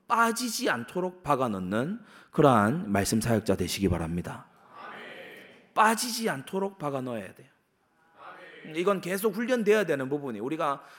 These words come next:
어, 현장 전도를 할 때에도, 선교를 할 때에도, 자녀를 양육할 때에도 그의 평생에 계속해서 박혀서 갈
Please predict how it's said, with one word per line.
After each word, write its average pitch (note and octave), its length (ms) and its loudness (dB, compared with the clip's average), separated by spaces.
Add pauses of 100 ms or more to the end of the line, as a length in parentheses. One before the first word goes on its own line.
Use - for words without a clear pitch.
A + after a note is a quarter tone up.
(160)
어, A2+ 320 -4
현장 F3+ 340 2
전도를 G3 420 6
할 A#2+ 140 0
때에도, B2 260 -2
선교를 G3+ 400 -2
할 G#2 180 -8
때에도, G#2+ 640 -6
자녀를 E3 380 -2
양육할 E3+ 440 0
때에도 B2 480 -6 (920)
그의 A#3 380 4
평생에 B3 1080 0
계속해서 C4+ 720 4
박혀서 D3+ 760 -2
갈 G#2+ 360 -6